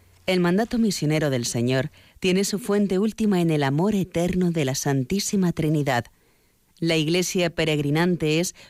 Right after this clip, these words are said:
por su propia naturaleza, misionera, puesto que tiene su origen en la misión del Hijo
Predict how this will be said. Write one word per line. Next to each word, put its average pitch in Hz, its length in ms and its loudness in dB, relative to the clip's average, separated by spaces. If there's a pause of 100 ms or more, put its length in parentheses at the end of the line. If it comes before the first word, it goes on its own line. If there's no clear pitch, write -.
(100)
por 170 180 -2
su 151 180 -2
propia 202 340 0
naturaleza, 165 640 -2 (360)
misionera, 151 800 0 (420)
puesto 185 320 0
que 180 100 0
tiene 247 240 0
su 175 200 -2
origen 180 400 0
en 160 140 2
la 147 100 0
misión 190 520 0
del 151 180 0
Hijo 139 380 -2